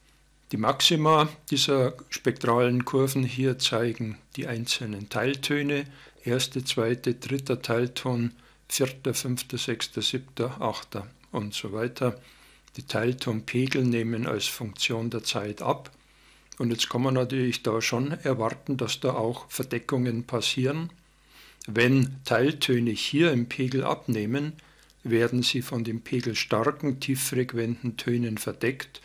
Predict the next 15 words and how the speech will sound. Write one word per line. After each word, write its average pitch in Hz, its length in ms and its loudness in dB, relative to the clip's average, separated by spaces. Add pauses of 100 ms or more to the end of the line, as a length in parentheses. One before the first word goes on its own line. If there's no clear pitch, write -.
(320)
und 107 140 -6
was 113 180 -4
da 131 100 0
unten 139 500 0
passiert, 117 680 -2
ist - 160 -4
nicht - 320 -6
mehr 110 180 -4
hörbar. 104 440 -8 (920)
Auch 107 300 0 (400)
so - 160 -4
eine 123 320 0
Abnahme 123 720 2 (300)
ist - 500 -2 (160)
bedeutungslos. 135 1160 4